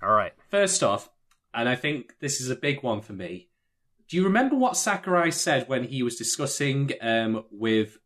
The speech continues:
Speaker 2: Hayashi, uh, in the field before they became partners about the incident, referring to this specifically of, you know, how he met someone he cared about, which was Yuki.
Speaker 1: Yes.
Speaker 2: Um, and then how, and this is the thing that's, like, this hinges on, is important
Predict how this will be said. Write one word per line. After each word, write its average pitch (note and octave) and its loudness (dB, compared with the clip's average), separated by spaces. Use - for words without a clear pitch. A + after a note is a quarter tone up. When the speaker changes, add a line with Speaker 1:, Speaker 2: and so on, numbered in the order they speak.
Speaker 2:
Hayashi, G#2+ -2
uh, A2 0
in C#3+ 0
the D#3 2
field A#2+ 0
before A#2 -2
they A#2 0
became A2 -2
partners G#2 -2
about A#2 -2
the B2+ -8
incident, A#2 -4
referring D3 0
to F3 -2
this E3 -2
specifically B2+ -4
of, G#2 -6
you G#2+ -6
know, G#2 -2
how A#2 -2
he C3 2
met C3 -2
someone B2+ -2
he B2+ -2
cared C3+ -2
about, G#2 -4
which F#2 -14
was A2 -2
Yuki. F2+ -8
Speaker 1:
Yes. - -12
Speaker 2:
Um, G2 -2
and A#2 -2
then A#2+ 0
how, A#2+ 0
and B2+ -2
this C3 0
is C#3 0
the - -6
thing D#3 0
that's, D#3 0
like, C#3+ -4
this C#3 -4
hinges F3 0
on, G2 -4
is G2+ -6
important A#2 -2